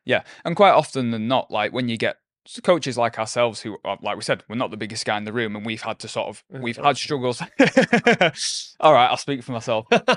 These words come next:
Speaker 1: But we've, we have had to sort of struggle a bit to get even just to where we are now and figure stuff out and try different things out. Like,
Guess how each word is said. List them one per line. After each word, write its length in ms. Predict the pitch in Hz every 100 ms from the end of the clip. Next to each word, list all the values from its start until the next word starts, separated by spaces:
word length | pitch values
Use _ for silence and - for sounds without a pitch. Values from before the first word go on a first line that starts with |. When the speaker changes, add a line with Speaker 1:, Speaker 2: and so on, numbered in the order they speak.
| - -
Speaker 1:
But 160 | 196 175
we've, 260 | 214 208 160
we 160 | 190
have 160 | 185 190
had 140 | 185
to 100 | -
sort 220 | 151 156
of 220 | 131 117 - -
struggle 400 | - 160 151 143
a 60 |
bit 180 | 131 -
to 80 | -
get 180 | 123 -
even 200 | 139 120
just 180 | 113 -
to 60 |
where 120 | 117 107
we 40 |
are 120 | 101 113
now 200 | 151 135
and 100 | 127
figure 220 | 123 113
stuff 260 | - 113 135
out 160 | 139
and 80 | 120
try 220 | 120 117
different 280 | 113 110 117
things 200 | 117 110
out. 240 | 107 135 -
Like, 320 | 110 -